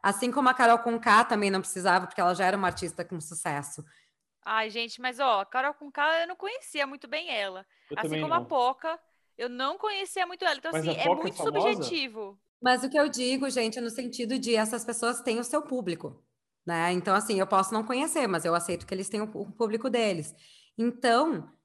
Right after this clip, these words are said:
Speaker 1: não é mais o prêmio no final. Eles tão querendo o quê? Eles tão querendo mais seguidores, mais patrocínios,
Speaker 3: Exposição da
Speaker 1: mais
Speaker 3: imagem.
Speaker 1: exposição, porque antigamente se fazia Big Brother pra eventualmente entrar na novela das sete.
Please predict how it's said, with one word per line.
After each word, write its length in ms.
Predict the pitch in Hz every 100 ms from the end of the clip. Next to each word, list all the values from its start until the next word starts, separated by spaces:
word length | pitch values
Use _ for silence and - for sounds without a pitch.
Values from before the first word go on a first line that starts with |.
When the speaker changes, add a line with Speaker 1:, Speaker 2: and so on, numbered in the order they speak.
| _
Speaker 1:
não 260 | - 233 262
é 140 | 247
mais 400 | 330 269 233 247
o 160 | 220 226
prêmio 580 | 220 - 226 220 220 208
no 120 | 196
final. 400 | 196 185 165 160
Eles 120 | 170
tão 140 | - 214
querendo 300 | 226 226 269
o 60 |
quê? 100 | 277
Eles 180 | 233 185
tão 120 | 180
querendo 280 | 202 214 214
mais 280 | 214 202 269
seguidores, 560 | - 214 180 202 214 170
mais 280 | 190 220
patrocínios, 640 | 254 226 180 - 214 214 175
Speaker 3:
Exposição 260 | 165 175 180
da 60 |
Speaker 1:
mais 140 | 190 202
Speaker 3:
imagem. 320 | 214 233 262
Speaker 1:
exposição, 800 | - 226 185 180 - 208 214 - - _
porque 240 | 226 220
antigamente 560 | 247 247 247 233 226 254
se 100 | -
fazia 280 | - 240 226
Big 240 | 196 208
Brother 340 | 180 190 190 226
pra 140 | 269
eventualmente 580 | 254 247 262 254 233 254
entrar 180 | 262 233
na 140 | 240
novela 300 | 254 214 214
das 180 | 208 262
sete. 480 | 262 220 220 -